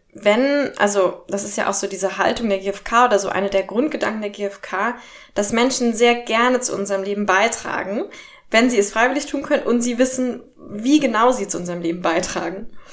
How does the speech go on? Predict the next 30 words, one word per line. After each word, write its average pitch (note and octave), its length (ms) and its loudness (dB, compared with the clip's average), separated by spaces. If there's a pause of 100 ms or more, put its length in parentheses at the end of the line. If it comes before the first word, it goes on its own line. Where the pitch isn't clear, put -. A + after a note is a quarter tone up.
(320)
Ne? C4 240 6
Und A3+ 300 -2 (360)
wenn A3 340 2
ich B3+ 120 2
jetzt A#3+ 160 2
sage, A3 360 0
„Du G#3 80 -8
solltest G3+ 300 2
nichts G3 160 -4
überziehen“, G#3 640 -4 (600)
dann G#3+ 320 4
wird C4 160 -2 (140)
wahrscheinlich B3 400 2
das A3 200 -4
Herz B3 480 0
meines A3 320 -4
Gegenübers B3+ 420 0
sich - 160 -2
nicht C#4+ 220 0
gerade - 340 0
öffnen A3+ 500 0
und A3+ 160 -4
sagen, A#3 260 0
„Oh D4 400 4
ja, C#4+ 360 6
ich C4 120 -6
will C#4+ 120 -2
total C#4+ 480 2
gern, C4+ 420 0 (160)
äh, A3+ 280 0